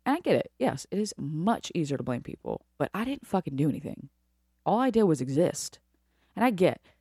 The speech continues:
I have a strong fucking personality. And I am who I fucking am. But that's not a problem. And to make other people feel like shit because of your own insecurities is fucking weird.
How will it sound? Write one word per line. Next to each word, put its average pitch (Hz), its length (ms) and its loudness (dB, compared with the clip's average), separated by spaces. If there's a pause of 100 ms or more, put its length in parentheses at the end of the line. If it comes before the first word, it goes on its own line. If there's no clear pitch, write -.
(100)
I 175 60 -2
have 175 80 0
a 147 60 -2
strong 214 800 0
fucking 160 260 -2
personality. - 720 -8 (520)
And 165 280 0 (180)
I 254 140 -4
am 214 220 0
who 185 120 0
I 160 120 0
fucking 139 360 -4
am. 143 400 -4 (340)
But 180 80 0
that's 214 220 0
not 247 140 2
a - 120 -10
problem. - 520 -4 (180)
And 175 100 -4
to 190 80 -4
make 233 200 0
other 247 100 4
people 190 220 -4
feel 185 160 0
like 135 160 0
shit - 360 0
because 143 360 0
of 131 40 0
your 190 300 2
own 196 140 2
insecurities 156 720 -2
is - 180 -6
fucking 170 640 -4
weird. 120 440 0